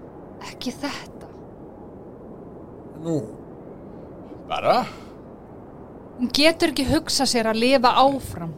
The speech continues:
Speaker 1: þegar hún áttar sig á því að hann ber ekki sama hug til hennar og hún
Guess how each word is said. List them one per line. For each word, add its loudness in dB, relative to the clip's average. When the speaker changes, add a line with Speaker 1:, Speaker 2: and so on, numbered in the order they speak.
Speaker 1:
þegar 6
hún 4
áttar 8
sig 6
á 6
því -4
að -14
hann 6
ber 8
ekki -2
sama 4
hug 0
til -6
hennar 2
og -6
hún 0